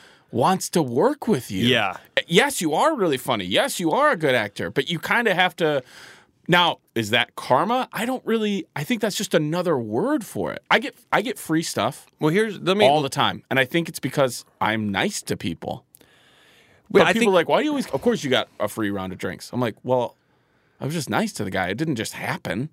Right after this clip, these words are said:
Speaker 2: Yeah, but that's people's, I think, awareness of, of your niceness. And people going, "Ah, give that guy." You know, I mean, there's like
Speaker 1: Right. I'm not a
Speaker 2: it
Speaker 1: nice, I'm not trying to say I'm a nice person, but
Speaker 2: no,
Speaker 1: I'm
Speaker 2: no,
Speaker 1: nice
Speaker 2: but
Speaker 1: to
Speaker 2: you're,
Speaker 1: people.
Speaker 2: but you're aware of other people's niceness,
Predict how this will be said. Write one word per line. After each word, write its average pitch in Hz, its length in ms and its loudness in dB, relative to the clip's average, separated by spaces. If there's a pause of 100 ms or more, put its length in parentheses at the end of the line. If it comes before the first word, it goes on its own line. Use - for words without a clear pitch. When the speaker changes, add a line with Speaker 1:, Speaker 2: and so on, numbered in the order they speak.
(120)
Speaker 2:
Yeah, 156 220 2
but 151 80 -6
that's 160 180 2
people's, 160 400 0
I 120 120 0
think, 139 160 0
awareness 139 460 0
of, 101 220 -8
of 101 300 -2
your 101 180 0
niceness. 95 580 -4
And 107 100 -4
people 117 200 -4
going, 117 260 -2
"Ah, 220 220 -4 (100)
give 359 140 -4
that 135 180 0
guy." 101 200 0
You 175 120 4
know, 226 140 2
I 202 80 2
mean, 180 180 -4
there's 196 240 -2
like 190 260 -4 (100)
Speaker 1:
Right. 151 180 4 (400)
I'm 156 80 2
not 196 140 4
a - 20 2
Speaker 2:
it 147 40 2
Speaker 1:
nice, 143 280 0
I'm 156 80 0
not 165 120 -2
trying 160 120 2
to 135 60 -2
say 143 60 0
I'm 110 100 0
a 104 40 -2
nice 113 240 0
person, 117 240 -2
but 104 100 4
Speaker 2:
no, 117 60 6
Speaker 1:
I'm 117 60 4
Speaker 2:
no, 120 80 4
Speaker 1:
nice 123 80 2
Speaker 2:
but 180 80 2
Speaker 1:
to 175 140 -4
Speaker 2:
you're, 208 100 4
Speaker 1:
people. 127 200 0
Speaker 2:
but 185 120 4
you're 208 140 6
aware 170 440 2
of 131 200 0
other 175 260 2
people's 107 480 -4
niceness, 101 560 0